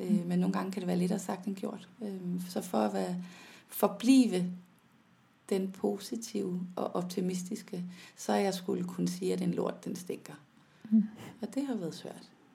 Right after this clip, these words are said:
Speaker 2: Har folk, øh, reageret negativt på det? Fordi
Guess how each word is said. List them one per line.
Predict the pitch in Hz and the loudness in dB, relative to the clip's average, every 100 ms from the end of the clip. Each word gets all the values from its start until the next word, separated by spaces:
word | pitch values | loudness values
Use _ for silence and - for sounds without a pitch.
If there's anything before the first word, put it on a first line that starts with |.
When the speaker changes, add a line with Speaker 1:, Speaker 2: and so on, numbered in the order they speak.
| - - - - _ - - | -20 -20 -20 -20 _ -20 -14
Speaker 2:
Har | - | 0
folk, | 202 220 220 - - - _ - | 6 8 6 4 -12 -20 _ -6
øh, | 196 | 0
reageret | 196 190 208 180 220 196 | 2 6 6 10 10 10
negativt | 202 233 226 226 208 | 10 8 6 4 6
på | 214 | 6
det? | 196 180 180 - | 6 6 4 2
Fordi | 175 190 | 6 10